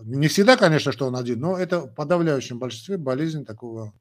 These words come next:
особого склада личности, эгоцентрического. И, значит, э, ипохондрики — это, это группа людей. Значит, если вы будете что-то ждать,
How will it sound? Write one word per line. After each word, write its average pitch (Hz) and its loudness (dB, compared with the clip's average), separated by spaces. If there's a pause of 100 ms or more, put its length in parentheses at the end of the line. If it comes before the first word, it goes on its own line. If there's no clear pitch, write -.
(560)
особого 156 0
склада 170 2
личности, 117 -6 (320)
эгоцентрического. 120 -8 (1700)
И, 143 2
значит, 143 -8
э, 127 -6
ипохондрики — 156 -2
это, 123 -4 (120)
это 120 -8
группа 120 -4
людей. 110 -6
Значит, 147 -6
если 196 2
вы 185 0
будете 175 -2
что-то 170 0
ждать, 151 0